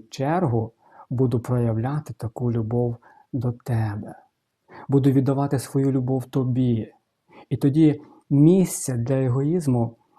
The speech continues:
не буде. Я любитиму тебе не тому, щоб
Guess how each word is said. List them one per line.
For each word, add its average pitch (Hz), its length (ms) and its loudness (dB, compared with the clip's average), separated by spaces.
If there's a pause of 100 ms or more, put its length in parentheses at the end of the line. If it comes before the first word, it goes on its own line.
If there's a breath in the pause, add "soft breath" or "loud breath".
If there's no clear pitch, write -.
(120)
не 139 240 -2
буде. 113 500 -4 (720 loud breath)
Я 143 140 8
любитиму 143 500 4
тебе 139 360 -2
не 143 140 4
тому, 185 460 2
щоб - 300 -2